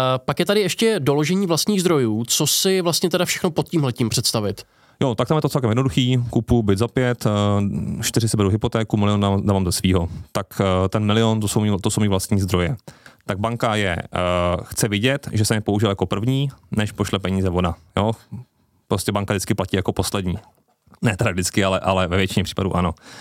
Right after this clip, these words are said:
Speaker 2: A to znamená, eh, tam musím bance doložit buď, eh, P D F ko vygenerovaný k té transakci z internetového bankovnictví,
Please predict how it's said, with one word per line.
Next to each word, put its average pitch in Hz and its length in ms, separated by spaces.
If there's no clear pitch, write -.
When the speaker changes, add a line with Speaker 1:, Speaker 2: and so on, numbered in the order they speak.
Speaker 2:
A 87 300
to - 140
znamená, 110 440
eh, 90 200
tam 120 160
musím 117 240
bance 117 260
doložit 110 320
buď, 120 320
eh, 90 40
P 113 120
D 127 80
F 127 120
ko 127 100
vygenerovaný 113 520
k - 60
té 107 100
transakci 110 540
z - 60
internetového 101 300
bankovnictví, 117 640